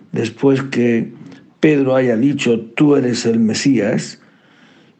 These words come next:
y Jesús le ha dicho, "Tú eres Pedro, y sobre ti edificaré mi iglesia", Jesucristo va a,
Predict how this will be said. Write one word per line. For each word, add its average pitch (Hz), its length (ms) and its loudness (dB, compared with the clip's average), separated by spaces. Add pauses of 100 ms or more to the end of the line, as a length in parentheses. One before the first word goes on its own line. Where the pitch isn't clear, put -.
y 139 120 -4
Jesús 123 400 -2
le 117 120 0
ha 110 40 0
dicho, 117 360 -2
"Tú 131 120 -2
eres 110 200 -2
Pedro, 120 600 -2 (100)
y 123 120 -4
sobre 101 360 -4
ti 120 380 0 (920)
edificaré 110 640 0
mi 110 140 0
iglesia", 120 520 0 (1200)
Jesucristo 170 680 2
va 139 460 0
a, 123 160 -4